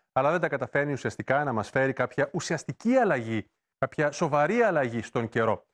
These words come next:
Οι άνεμοι μέχρι και το Σαββατοκύριακο θα παραμείνουν από νότιες νοτιοδυτικές διευθύνσεις και αυτό σημαίνει ότι θα βρισκόμαστε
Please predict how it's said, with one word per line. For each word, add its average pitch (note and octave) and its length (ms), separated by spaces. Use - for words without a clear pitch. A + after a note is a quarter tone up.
Οι D#3 120
άνεμοι G#3+ 440
μέχρι F3 260
και D#3+ 140
το D3+ 100
Σαββατοκύριακο C#3+ 560
θα C#3+ 100
παραμείνουν C#3 400
από A#2+ 200
νότιες C3 300
νοτιοδυτικές A2+ 500
διευθύνσεις C#3+ 360
και - 60
αυτό E3+ 140
σημαίνει D3+ 400
ότι E3+ 80
θα D#3 80
βρισκόμαστε E3 680